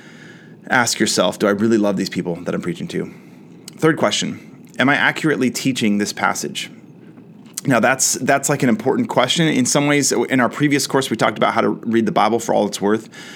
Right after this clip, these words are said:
um, how to really get into, like, interpreting it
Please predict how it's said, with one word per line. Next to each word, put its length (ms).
um, 300
how 120
to 100
really 220
get 160
into, 320
like, 160
interpreting 520
it 120